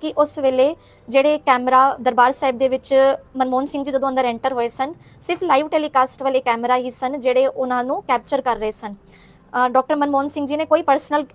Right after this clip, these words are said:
ਅੱਠ ਦਸ ਕੈਮਰੇ ਲੈ ਕੇ ਉਹ ਦਰਬਾਰ ਸਾਹਿਬ ਦੇ ਵਿੱਚ ਨਹੀਂ ਆਏ ਸਨ। ਤੁਸੀਂ ਇਸ ਗੱਲ ਦੇ ਵਿੱਚ ਮੈਨੂੰ ਉਲਝਾ ਦਿੱਤਾ। ਮੈਂ ਤੁਹਾਨੂੰ ਇੱਕ ਗੱਲ ਪੁੱਛਣਾ ਚਾਹੁੰਦੀ ਹਾਂ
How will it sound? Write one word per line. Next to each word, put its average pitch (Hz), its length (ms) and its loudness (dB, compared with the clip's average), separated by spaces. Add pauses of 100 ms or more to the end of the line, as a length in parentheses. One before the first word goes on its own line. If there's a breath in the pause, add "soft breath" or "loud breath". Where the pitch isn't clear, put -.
ਅੱਠ 370 100 -2
ਦਸ 269 180 -2
ਕੈਮਰੇ 262 340 2
ਲੈ 247 160 4
ਕੇ 277 120 -4
ਉਹ 302 80 2
ਦਰਬਾਰ 240 320 0
ਸਾਹਿਬ 247 220 -6
ਦੇ 262 80 0
ਵਿੱਚ 254 220 -6
ਨਹੀਂ 240 200 -6
ਆਏ 202 120 -6
ਸਨ। 196 280 -16 (560 soft breath)
ਤੁਸੀਂ 311 240 -4
ਇਸ 269 220 -2
ਗੱਲ 269 180 2
ਦੇ 277 100 -2
ਵਿੱਚ 269 180 -8
ਮੈਨੂੰ 262 220 -2
ਉਲਝਾ 247 300 -2
ਦਿੱਤਾ। 247 340 -2 (480)
ਮੈਂ 302 120 2
ਤੁਹਾਨੂੰ 320 260 -2
ਇੱਕ 294 120 -4
ਗੱਲ 302 140 2
ਪੁੱਛਣਾ 294 300 -2
ਚਾਹੁੰਦੀ 247 340 -4
ਹਾਂ 240 180 -6